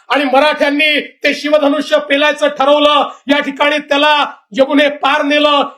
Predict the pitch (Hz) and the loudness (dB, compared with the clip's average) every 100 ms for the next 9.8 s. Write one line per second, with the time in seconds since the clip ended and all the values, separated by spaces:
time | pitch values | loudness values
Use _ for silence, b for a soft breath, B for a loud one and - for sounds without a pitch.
0 | - 262 285 285 277 269 277 277 254 269 | -2 0 2 2 0 0 0 -2 0 2
1 | 349 370 381 _ _ _ _ 247 269 247 | 2 0 -4 _ _ _ _ -2 0 -2
2 | 262 262 247 240 262 - 262 233 180 254 | -2 0 0 0 -2 -2 -4 -4 -2 0
3 | 254 247 240 277 240 214 240 240 247 240 | 0 -2 -4 -2 -2 -2 -2 -2 -4 -4
4 | 247 - 233 277 285 233 240 262 320 339 | -6 -6 -8 0 0 0 0 2 2 0
5 | 339 - _ _ _ - 240 262 269 277 | -4 -16 _ _ _ -4 0 2 2 -2
6 | 247 277 233 285 285 330 302 311 294 302 | -8 -6 -2 -2 -2 0 0 0 0 0
7 | 294 311 302 285 - _ _ 226 262 269 | 0 0 0 -2 -8 _ _ -2 -2 0
8 | 311 302 302 302 294 294 285 294 285 269 | -2 0 -2 0 0 0 0 0 0 0
9 | - _ - 302 294 269 294 349 | -6 _ -4 -2 -2 -2 0 0